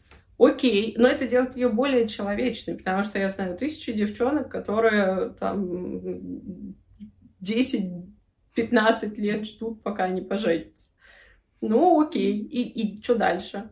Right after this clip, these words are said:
Значит, Кейт такая же, как мы. А ты не такая, как мы, потому что ты не хочешь принимать правила игры, в которую ты с ноги зашла. Ты, э, хочешь быть жертвой, будь жертвой.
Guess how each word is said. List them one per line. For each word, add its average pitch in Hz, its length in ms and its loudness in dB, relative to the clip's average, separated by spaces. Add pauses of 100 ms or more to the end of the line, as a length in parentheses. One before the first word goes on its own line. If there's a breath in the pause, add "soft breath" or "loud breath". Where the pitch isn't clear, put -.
Значит, 233 360 2
Кейт 320 280 0
такая 226 320 2
же, 254 120 0
как 220 240 -4
мы. - 120 0
А 208 160 -4
ты 403 140 2
не 285 80 4
такая, 320 380 2
как 214 200 -4
мы, 214 120 2
потому 220 320 -6
что 254 220 -10
ты 262 320 -2
не 226 180 0
хочешь 233 420 -2
принимать 214 400 -2
правила 190 380 -2
игры, 196 360 2
в 214 100 -6
которую 190 440 -4
ты - 120 -14
с - 140 -12
ноги 196 240 -2
зашла. 302 460 -8 (840 loud breath)
Ты, 339 360 4
э, 214 840 2
хочешь 302 340 0
быть 240 180 0
жертвой, 170 480 -4
будь 226 280 0
жертвой. 208 600 -2